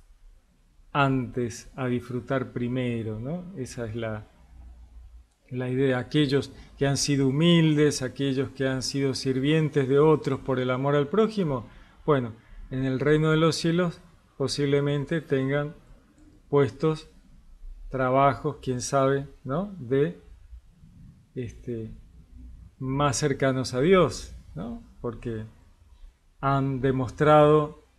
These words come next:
este, tener un alma dispuesta a hacer el bien, ¿no?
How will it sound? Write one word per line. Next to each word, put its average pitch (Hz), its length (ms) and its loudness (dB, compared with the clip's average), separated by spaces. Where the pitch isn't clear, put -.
este, 131 320 -4
tener 139 380 0
un 147 160 2
alma 139 760 2
dispuesta 165 920 0
a 131 100 -4
hacer 123 300 -4
el 120 120 -4
bien, 127 300 -2
¿no? 185 260 -8